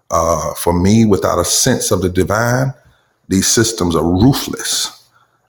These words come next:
and destructive. And at your best, even when you have those things, your spirit's gonna get broken sometimes. You're gonna get crucified sometimes. You're gonna cry sometimes. I've done a lot of it. Um, when you move, I don't move because I'm not fearful. Courage is not the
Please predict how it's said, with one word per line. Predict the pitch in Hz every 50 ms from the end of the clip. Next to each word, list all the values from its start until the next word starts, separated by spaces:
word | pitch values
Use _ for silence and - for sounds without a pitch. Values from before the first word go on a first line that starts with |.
| -
and | 92 92 92 87
destructive. | 85 80 - - 123 120 104 85 - - 82 76 - -
And | 95 92 98
at | 104 104 104 - -
your | 117 117 113 110
best, | 151 - 80 - - - -
even | 120 120 113 120 117
when | 110 120
you | 120 110
have | 92 127 - 92 85 73
those | 95 92 82 - -
things, | - 78 78 78 71 - _ _ _ _ _ _ _ _ _ _ -
your | 98 95
spirit's | 90 - - 107 104 95 78 73
gonna | - 80 82 82
get | 82 69 73
broken | 82 82 78 - 78 73 76
sometimes. | - 67 73 - - 78 71 - - - - - - -
You're | 92 85
gonna | 85 87 82
get | 85 82 -
crucified | - - 92 - - - - - 76 71 76 76
sometimes. | - - 78 71 - - 73 - - - - - - - _ _ _ _ _ _ _ -
You're | - 90 90
gonna | 98 113 120
cry | - - - 73 - -
sometimes. | - - 85 85 - - 80 - - 78
I've | 87 95 92 -
done | 95 92
a | 92 87
lot | 90 98 110 71 -
of | 82 82 - -
it. | - - - - _ _ - - - - -
Um, | 80 78 78 78 78 - _ _ - _ _ _ _ -
when | - 92 92
you | 92 90
move, | 92 101 113 120 123 123 117 113 117 - -
I | - 92
don't | 107 120 - 117
move | 110 113 123 127 127 101
because | - 90 - - 101 90
I'm | 92 87 90 85 87
not | 90 107 143 - -
fearful. | - - - 80 69 - - - - -
Courage | - - 107 120 139 135 107 104
is | 90 85
not | 92 90 90 -
the | 78